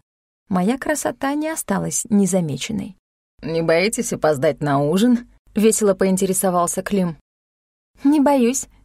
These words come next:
засмеялась я. Тут нелегкое вынесло Ризо. Я надеялась, что за кустами жасмина его не увидят.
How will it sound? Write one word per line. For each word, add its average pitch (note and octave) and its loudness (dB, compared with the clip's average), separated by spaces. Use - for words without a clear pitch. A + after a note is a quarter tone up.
засмеялась F#3 0
я. F3+ -2
Тут F#4 0
нелегкое D4 4
вынесло B3+ 2
Ризо. B3 2
Я F3+ 2
надеялась, F#3 0
что F#3 0
за F3 0
кустами F#3+ 0
жасмина G3+ 2
его F3+ -2
не G3 2
увидят. G#3+ 0